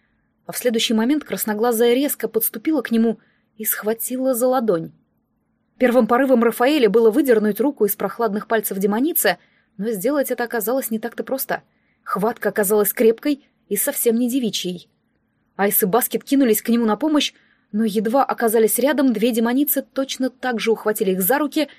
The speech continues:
а последняя оказалась в середине, будто соединила их всех единым магическим каналом. «Какого демона?» зашипел Баскет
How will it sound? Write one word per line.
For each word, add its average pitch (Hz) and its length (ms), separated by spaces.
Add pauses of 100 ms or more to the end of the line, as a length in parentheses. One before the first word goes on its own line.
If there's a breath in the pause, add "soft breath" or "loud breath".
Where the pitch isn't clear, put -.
(280 soft breath)
а - 80
последняя 233 500
оказалась 226 460
в - 40
середине, 254 600 (460 soft breath)
будто 220 340
соединила 240 640
их - 240
всех - 340 (180)
единым 214 500
магическим 254 640
каналом. 185 520 (640)
«Какого 339 460
демона?» 294 640 (500)
зашипел 185 520
Баскет 233 420